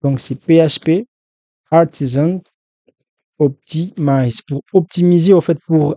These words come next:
actualiser nos routes. Voilà. Donc, il va, il va enlever les, les, les caches des routes.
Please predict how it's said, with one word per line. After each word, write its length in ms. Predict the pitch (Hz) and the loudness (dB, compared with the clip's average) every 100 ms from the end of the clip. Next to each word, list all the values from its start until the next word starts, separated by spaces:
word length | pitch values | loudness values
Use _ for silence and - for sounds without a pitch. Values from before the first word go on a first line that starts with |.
| - | -2
actualiser 800 | 165 - 170 160 151 143 196 - - _ _ | -2 2 2 4 2 2 2 0 -16 _ _
nos 160 | 156 147 | 0 0
routes. 380 | 135 131 - - _ _ - | 2 -4 -6 -20 _ _ 0
Voilà. 380 | 139 127 131 - _ _ _ _ _ _ _ _ _ - | 2 2 -4 -14 _ _ _ _ _ _ _ _ _ -4
Donc, 240 | 139 139 | 0 0
il 140 | 160 135 | 0 2
va, 240 | 156 156 - _ _ _ - | 2 2 -2 _ _ _ -4
il 140 | 147 | 2
va 340 | 151 151 143 | 2 4 2
enlever 340 | 135 139 135 151 | 4 4 4 4
les, 100 | 135 - | 2 2
les, 360 | 135 131 127 | 2 4 2
les 120 | 127 127 | 0 0
caches 320 | - 139 - | 2 2 2
des 100 | 127 | -2
routes. 340 | 120 175 180 | 2 2 2